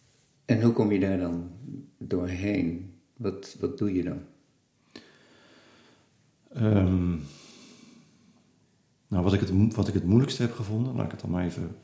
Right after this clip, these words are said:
Speaker 2: heel pers-, persoonlijk maken, dat is op het moment dat je tegenover een advocaat zit, plus een aantal ouders die zich, eh,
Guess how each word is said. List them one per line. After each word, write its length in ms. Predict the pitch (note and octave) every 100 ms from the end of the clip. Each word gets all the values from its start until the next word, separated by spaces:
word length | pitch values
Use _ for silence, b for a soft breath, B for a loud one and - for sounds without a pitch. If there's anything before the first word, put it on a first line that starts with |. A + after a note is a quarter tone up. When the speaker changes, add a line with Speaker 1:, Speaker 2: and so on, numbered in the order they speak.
| B B B B B B
Speaker 2:
heel 140 | G2+
pers-, 340 | - - -
persoonlijk 440 | - - A2 A2+ G2+
maken, 320 | F#2+ F#2+ A2
dat 160 | G#2+ -
is 180 | -
op 60 | G2+
het 80 | G#2
moment 260 | F#2 F#2
dat 160 | F2 -
je 60 | -
tegenover 800 | F#2 E2 - - F2 D2+ D#2 - - b b b b b b b b _ -
een 120 | G#2
advocaat 520 | - - - G#2 G2
zit, 360 | - - - - _ - - -
plus 220 | G2 -
een 120 | -
aantal 320 | F#2 E2 -
ouders 300 | F2 E2 D#2
die 120 | -
zich, 320 | D2+ - -
eh, 100 | -